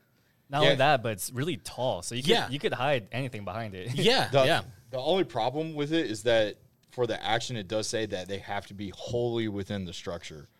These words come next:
Speaker 3: Mm-hmm.
Speaker 2: So, like, the unit is exposed, but
Speaker 3: Yeah.
Speaker 2: they still get their plus one to cover and all that.
Speaker 3: Yeah, yeah, yeah. They still,
Speaker 2: Yeah.
Speaker 3: they, you know, the unit's still exposed, but, like, I don't know if they, if he did it for that reason alone,
Speaker 2: Mm-hmm.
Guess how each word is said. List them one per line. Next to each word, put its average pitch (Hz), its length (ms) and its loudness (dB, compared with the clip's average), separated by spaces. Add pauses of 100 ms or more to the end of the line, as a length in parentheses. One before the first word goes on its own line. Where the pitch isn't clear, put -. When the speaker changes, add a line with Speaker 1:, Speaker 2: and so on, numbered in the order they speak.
(140)
Speaker 3:
Mm-hmm. 151 160 0
Speaker 2:
So, 135 260 8
like, 120 380 4 (420)
the 131 80 -2
unit 143 400 2
is 127 220 2
exposed, 131 800 4 (420)
but 131 60 8 (100)
Speaker 3:
Yeah. 143 60 8
Speaker 2:
they 135 160 6
still 156 160 6
get 135 240 8
their 113 140 6
plus - 280 4
one 107 140 2
to 90 60 -2
cover 95 520 2
and 87 140 0
all 82 140 -2
that. 78 260 -6 (120)
Speaker 3:
Yeah, 240 400 6
yeah, 127 220 4
yeah. 101 200 0
They 113 140 0
still, 180 200 4
Speaker 2:
Yeah. 151 60 -8
Speaker 3:
they, 156 280 0
you 151 120 0
know, 147 80 4
the 135 100 -2
unit's 175 220 0
still 180 100 2
exposed, 131 380 0
but, - 200 0
like, 143 220 4
I 151 80 6
don't 175 140 2
know 156 260 4
if 135 300 2 (200)
they, 120 540 2
if 127 160 -4
he 131 80 -2
did 117 160 -2
it 120 100 -2
for 120 160 -6
that 107 220 0
reason 110 320 0
alone, 101 480 -2
Speaker 2:
Mm-hmm. 120 300 -4